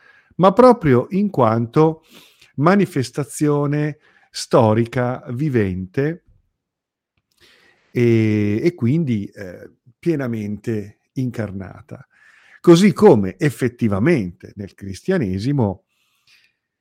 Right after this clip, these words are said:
eh, in un certo tipo di cristianesimo, che è poi il cristianesimo paolino, quello che diventerà il cristianesimo romano,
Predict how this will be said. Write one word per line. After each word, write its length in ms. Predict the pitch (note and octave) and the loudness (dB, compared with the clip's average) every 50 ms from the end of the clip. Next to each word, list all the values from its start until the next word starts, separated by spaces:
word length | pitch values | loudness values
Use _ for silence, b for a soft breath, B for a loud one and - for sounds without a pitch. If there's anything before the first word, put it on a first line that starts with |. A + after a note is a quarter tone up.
| _ _ _ | _ _ _
eh, 460 | - B2+ A2+ G#2 G2+ F#2+ F#2+ G2 - _ | -10 -8 -8 -6 -8 -10 -12 -14 -14 _
in 160 | - C3 B2+ | -2 0 0
un 200 | B2+ B2 B2+ A#2+ | 0 0 0 -2
certo 520 | - - G#3 G3+ E3 B2+ A2 - - A2+ - | 0 4 4 6 6 4 2 0 -8 -10 -8
tipo 300 | - C3+ B2 - - A2 | -6 -8 -8 -6 -8 -8
di 100 | G2+ G#2 | -8 -8
cristianesimo, 920 | - A#2 G#2 G2 - - A2+ G#2 A2 A#2+ A2+ G2+ E2+ F#2+ G2 F#2 F#2 F2 | -10 -10 -12 -10 -10 -8 -6 -4 -4 -4 -4 -6 -8 -8 -10 -10 -10 -12
che 160 | - - G#2 | -10 -10 -12
è 40 | F#2+ | -10
poi 380 | - - A2+ A2 G#2+ G#2 G#2+ - - | -4 -4 -2 -2 -2 -2 -4 -6 -10
il 120 | A2 G2+ | -14 -12
cristianesimo 840 | - - G#2 G2+ - - A2+ G#2+ G#2 A#2 A#2+ G#2+ - A2 G2+ G2 F#2 | -10 -10 -10 -10 -8 -6 -4 -2 -2 -2 -2 -2 -2 -4 -4 -6 -6
paolino, 880 | - A2+ G#2+ G#2+ A2 A#2 C3 D3+ C#3+ A#2 G#2+ G2+ F#2+ F2+ F2 F2 _ _ _ | -6 -6 -4 -2 -2 -2 -2 -2 -2 -2 -2 -2 -4 -6 -8 -10 _ _ _
quello 540 | - - G#2+ A2 A#2 A2+ G#2+ G2+ F#2 F2 | -8 -6 -4 -2 -2 -2 -4 -6 -8 -10
che 280 | - - A2+ A#2 A#2 - | -8 -6 -6 -6 -6 -8
diventerà 800 | G#2 G#2 G#2+ G2 G2+ G2 G2 F2+ - G#2 G#2+ A#2 A#2 A2+ G#2 - _ _ _ _ _ _ _ - | -10 -12 -12 -10 -10 -10 -10 -10 -8 -6 -2 -2 -2 -2 -4 -8 _ _ _ _ _ _ _ -16
il 200 | G#2 G2 F#2 - | -16 -16 -16 -14
cristianesimo 760 | - G#2+ G#2 - - A2+ G2+ F#2+ A2 A2+ G#2 A2 G2+ F#2 F#2+ | -12 -12 -12 -12 -10 -10 -8 -6 -6 -4 -4 -4 -4 -4 -4
romano, 680 | F#2+ G2 G#2 A#2 A2+ A2+ G#2+ G2+ F#2 F#2 F2 F2 F2 | -4 -2 -2 0 0 0 0 -2 -2 -4 -4 -6 -8